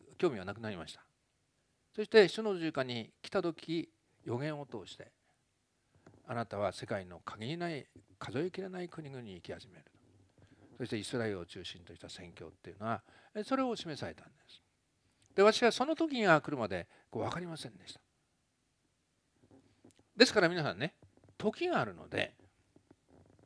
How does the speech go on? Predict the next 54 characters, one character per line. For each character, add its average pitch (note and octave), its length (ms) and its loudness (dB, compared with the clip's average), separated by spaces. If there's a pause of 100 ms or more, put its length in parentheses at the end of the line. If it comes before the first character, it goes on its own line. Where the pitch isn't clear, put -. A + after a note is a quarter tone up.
(120)
い B2+ 60 -6
い - 20 -6
で F#2+ 100 -6
す - 80 -14
か？ A2+ 180 -4 (800)
あ A2 100 -8
の、 G#2+ 280 -8 (440)
え F#2+ 920 -8
ー - 40 -20
っ - 40 -20
と、 B2 100 -2
皆 A3 220 4
さ B3 80 2
ん G3+ 140 0
が G#3 300 10
ビ G#3 140 -4
ジ C#4 60 -2
ョ C4 60 4
ン G#3+ 80 -4
が C3+ 100 2
示 C3 260 -4
さ D#3 60 0
れ C3+ 80 2
な G#2+ 100 -4
く - 80 -14
て - 120 -12
も、 - 320 -14
こ C#4+ 100 2
れ C4+ 60 8
は G3 80 10
い - 60 0
い C#4 180 6
ん C3 80 -4
で C3+ 120 -10
す。 - 200 -16 (960)
い D#3 80 -8
い - 40 -8
ん G#2 40 -12
で D#2+ 80 -16
す - 100 -18
ね。 A#2+ 160 -8 (840)
ビ G3 140 0
ジ E4 80 2
ョ D#4+ 40 6
ン B3+ 40 6
を D#3+ 60 6
い F3 100 4
い C#4 60 2
加 C#4 120 6
減 D4 120 -4
に C#4 60 -6
し - 40 -10
て A3 100 -6
ね、 C#4+ 140 -4